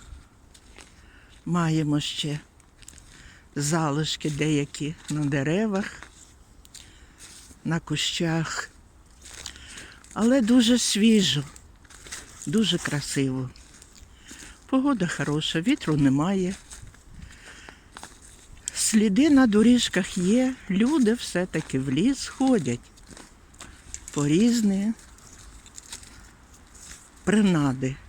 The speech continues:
які дає ліс. Ну, в цей період що може бути? Фламуліна, зимовий опеньок.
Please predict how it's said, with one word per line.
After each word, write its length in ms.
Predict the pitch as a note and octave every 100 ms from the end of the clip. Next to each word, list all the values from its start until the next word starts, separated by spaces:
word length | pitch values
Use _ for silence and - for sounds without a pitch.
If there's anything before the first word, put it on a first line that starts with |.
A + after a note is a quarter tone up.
| - -
які 360 | D3+ D3 F#3+
дає 400 | F#3+ D3 C3+ D#3+
ліс. 440 | D3+ C3+ C3 - - - - - - - - - - - - - - - - - - - - - -
Ну, 280 | - F4+ - -
в 180 | - -
цей 260 | D4 D4+
період 580 | - A3 A3 C#4+ B3 A3
що 320 | - - C#4
може 360 | A3+ E3 D#3 C#3+
бути? 420 | B2+ C#3 - C3+ - - - - - - - - - - - - - - - - - - - -
Фламуліна, 920 | - B3 D#4+ C#4+ C#4+ G#3 E3+ D#3 C#3+ E3 - - - - - - - - - - - -
зимовий 720 | - C#3+ F3 E3+ G3+ F#3 F3
опеньок. 600 | E3 - D#3+ D3+ D3+ -